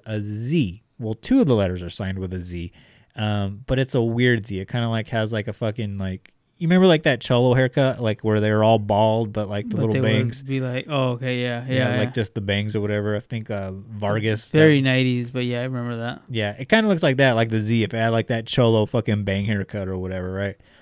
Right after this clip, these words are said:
Speaker 1: I'll put that on the YouTube so you guys know what I'm talking about. Uh, but two of the letters have that, and some people actually think that that's actually a thirty-two, which kinda, when we, next week, like, when we go into the suspects,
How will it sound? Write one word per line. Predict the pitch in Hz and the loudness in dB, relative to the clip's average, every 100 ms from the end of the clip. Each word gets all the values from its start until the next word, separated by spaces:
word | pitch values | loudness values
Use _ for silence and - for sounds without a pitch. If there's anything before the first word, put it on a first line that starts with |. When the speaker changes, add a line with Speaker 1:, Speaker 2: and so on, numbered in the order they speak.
| _ - | _ -4
Speaker 1:
I'll | |
put | - 113 | 0 0
that | 104 | -2
on | 98 90 | -4 -4
the | 87 87 | -6 -8
YouTube | - 90 | -8 -10
so | 98 | -10
you | |
guys | 95 92 95 | -6 -6 -4
know | 92 | -4
what | 92 | -6
I'm | |
talking | 92 92 98 | -6 -8 -6
about. | 90 92 90 _ _ _ - | -8 -8 -10 _ _ _ -4
Uh, | 120 | 0
but | 113 113 | 2 0
two | - 196 | 6 8
of | |
the | 170 | 8
letters | 139 131 120 | 6 4 2
have | 120 117 110 | 0 -2 0
that, | 117 110 | -2 -2
and | 123 | -6
some | 117 185 | 0 0
people | 208 156 | 2 2
actually | 135 - 127 | 0 -2 -6
think | 135 120 | -4 -4
that | 117 | -4
that's | 113 110 - | -4 -4 -2
actually | 110 107 - 110 | -4 -2 -4 -4
a | 101 | -6
thirty-two, | - - 113 107 101 - 117 95 | -12 -4 0 0 -2 -6 -4 -4
which | 87 95 - | -4 -12 -6
kinda, | 123 117 110 | -2 -2 -2
when | 110 117 | -2 0
we, | 123 117 _ - - - | 0 -2 _ -20 -16 -4
next | 123 127 | -4 -2
week, | 131 113 | -2 -2
like, | 113 107 | -2 -2
when | 110 | -2
we | 107 | 0
go | 104 104 | 0 0
into | - | -2
the | 101 | -8
suspects, | - 110 107 - 127 120 | -6 -4 -4 -4 -4 -4